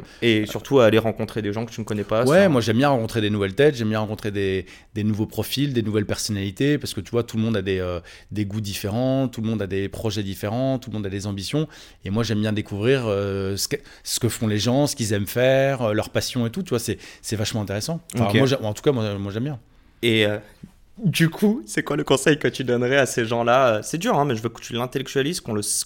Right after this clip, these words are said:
Speaker 1: conceptualise. Bon, je fais un coucou à, à Sixtine, qui parle beaucoup de ça, Sixtine du
Speaker 2: Ouais,
Speaker 1: crayon sur
Speaker 2: ouais.
Speaker 1: les réseaux.
Speaker 2: Ou Liberto, ouais.
Speaker 1: Exactement, mais
Speaker 2: Et son
Speaker 1: co-
Speaker 2: frère Valran.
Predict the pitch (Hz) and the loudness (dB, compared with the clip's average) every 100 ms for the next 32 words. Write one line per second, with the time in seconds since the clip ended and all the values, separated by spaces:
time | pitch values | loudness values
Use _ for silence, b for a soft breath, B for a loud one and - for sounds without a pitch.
0 | _ - 247 - 185 170 - 131 117 156 | _ -6 -2 0 -2 -4 -4 -4 -4 -6
1 | 185 107 B B B B 107 104 - 104 | -8 -10 B B B B -2 -2 0 0
2 | 107 139 - 170 147 98 - 107 - 160 | 0 -6 -6 0 4 4 0 -4 -4 -4
3 | - 202 180 - - 110 127 160 151 - | -2 -2 -2 -4 -2 0 -2 -4 -8 -4
4 | 139 - 113 - 120 107 135 165 110 123 | -4 -4 -8 -6 -6 -2 0 0 0 -2
5 | 117 107 101 104 120 208 - 107 104 95 | 0 0 2 2 2 -2 -6 -4 -4 -4
6 | - 147 131 139 120 113 110 123 - 131 | -6 -6 -6 -6 -4 -2 -2 -2 -2 -6
7 | 135 101 - - 156 - 156 120 110 160 | -4 -4 -2 0 0 2 0 2 0 -2